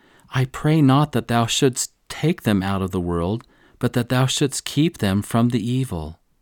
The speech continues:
President Joseph Fielding Smith taught, "We are living in an evil and wicked world,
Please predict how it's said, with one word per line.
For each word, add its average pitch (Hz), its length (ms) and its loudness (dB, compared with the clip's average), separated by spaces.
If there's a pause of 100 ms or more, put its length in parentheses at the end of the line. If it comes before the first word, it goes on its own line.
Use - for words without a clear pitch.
(600)
President 127 360 0
Joseph 120 320 4
Fielding 107 320 4
Smith 131 420 2
taught, 87 400 -2 (500)
"We 131 320 6
are 147 180 4
living 120 400 6
in 110 280 4
an 101 200 2
evil 123 400 2
and 104 140 4
wicked 104 300 0
world, 95 520 0